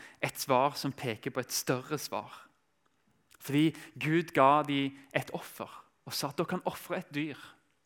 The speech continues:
I stedet for at jeg skal straffe dere, så kan dere ta et dyr og slakte det og brenne det som et offer. Så skal jeg la min vrede gå utover det dyret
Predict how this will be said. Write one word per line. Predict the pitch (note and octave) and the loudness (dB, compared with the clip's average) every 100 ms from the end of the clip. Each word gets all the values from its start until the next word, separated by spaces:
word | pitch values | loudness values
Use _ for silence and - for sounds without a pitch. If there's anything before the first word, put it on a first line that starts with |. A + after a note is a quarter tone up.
| _ _ _ _ _ _ _ _ _ _ _ _ _ _ _ _ _ _ _ _ _ _ _ _ - | _ _ _ _ _ _ _ _ _ _ _ _ _ _ _ _ _ _ _ _ _ _ _ _ -6
I | D#3 | 0
stedet | - F#3+ G3 F#3 | 8 8 8 4
for | D#3+ | 4
at | D#3+ | 6
jeg | F3 E3+ | 4 2
skal | F3 | -2
straffe | - C3+ - D#3+ | -4 -6 -2 0
dere, | D#3+ - | 0 -2
så | D#3+ D#3+ | -4 -2
kan | D#3 | -2
dere | - | -2
ta | D#3+ | -6
et | D3+ | -6
dyr | D3 E3+ F3+ - - _ _ _ _ _ _ | -6 -6 -6 -10 -20 _ _ _ _ _ _
og | C3+ | -12
slakte | - D3 - - C#3 D#3 | -6 -8 -6 -2 0 0
det | E3 - - _ - | -6 -10 -20 _ -6
og | C3+ | -4
brenne | D3 C3 A2+ C3 | -2 0 0 0
det | C#3 | -2
som | C3 B2 | -4 -6
et | B2+ | -6
offer. | - B2+ G#2 - _ _ - | -10 -10 -10 -12 _ _ -14
Så | C3+ | -6
skal | - C3 | 0 0
jeg | C3+ | 0
la | C3 | 0
min | C3 C3 | 0 -2
vrede | C3 G#2 F#2+ A#2+ | -2 -2 -2 -6
gå | A#2 | -6
utover | A2+ A2+ G#2+ | -8 -8 -2
det | B2 A#2 | 0 0
dyret | A#2 A#2+ A#2 G#2+ G#2 | -2 -8 -8 -10 -12